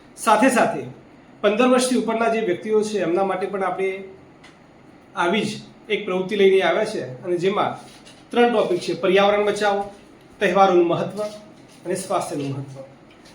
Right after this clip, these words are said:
આ ત્રણ ટોપિક પર પણ તમે તમારા વિચારો રજૂ કરી શકો છો. આ દરેક ટોપિક માટે આપણે એક ડેડલાઇન તો આપેલી છે કે પંદર વર્ષથી વધુ ઉંમરના જે વ્યક્તિઓ છે એમના માટે પચીસ તારીખ આપણે છેલ્લી આપી છે, પચીસ આઠ બે હજાર ચોવીસ.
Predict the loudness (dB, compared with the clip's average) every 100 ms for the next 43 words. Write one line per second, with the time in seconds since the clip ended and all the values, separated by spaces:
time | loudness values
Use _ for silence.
0 | -2 -2 2 2 2 0 -2 -4 -4 -4
1 | -4 -8 -10 -20 -6 -2 0 0 0 0
2 | -2 -4 -4 -4 -4 -4 -6 -8 -10 -14
3 | -16 -18 -20 -20 -20 -20 -20 -20 -20 -4
4 | 0 4 4 4 2 0 0 0 2 4
5 | 2 4 2 4 2 2 0 0 0 0
6 | -2 -10 -12 -16 -20 -16 -6 -2 0 2
7 | 2 2 -2 -2 -2 -2 -6 -10 -12 -6
8 | 0 2 2 0 -2 -4 -4 -4 -8 -12
9 | -16 -20 -20 -20 -8 -2 2 4 2 2
10 | -4 -8 -8 -2 0 0 -2 -4 -4 -4
11 | -4 -6 -10 -10 -10 -10 -6 -6 -4 -4
12 | -4 -4 -6 -8 -10